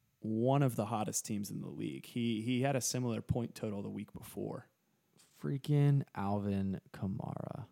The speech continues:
Speaker 1: Yeah.
Speaker 2: Holy crap.
Speaker 1: Dude, he might be the scariest player in the league. Like,
Speaker 2: Added from the waivers on September thirteenth by your dad.
Speaker 1: That is unreal.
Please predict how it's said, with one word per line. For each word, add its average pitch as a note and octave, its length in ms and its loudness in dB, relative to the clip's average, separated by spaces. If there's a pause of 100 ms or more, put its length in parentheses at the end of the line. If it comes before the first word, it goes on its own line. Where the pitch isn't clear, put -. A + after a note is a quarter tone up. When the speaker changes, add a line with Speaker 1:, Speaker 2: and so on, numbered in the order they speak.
(460)
Speaker 1:
Yeah. - 60 -14 (360)
Speaker 2:
Holy A#2+ 1600 2
crap. - 480 -8 (400)
Speaker 1:
Dude, G2+ 280 -2 (200)
he - 180 -2
might C#3 300 2
be A2 360 2 (120)
the A2+ 80 -8
scariest G2+ 640 -4
player - 320 -8
in G2+ 80 -6
the - 100 -8
league. - 400 -10 (1200)
Like, B2+ 140 6
Speaker 2:
Added D3 180 8
from F#3+ 160 10
the F#3 100 12
waivers G#2+ 640 8 (280)
on G#2 120 4
September A2+ 400 4
thirteenth G2 440 2
by F2+ 100 -2
your F2+ 100 -2
dad. D#2+ 360 -6 (380)
Speaker 1:
That A#2 140 -2
is A2+ 240 -4
unreal. G2 760 -6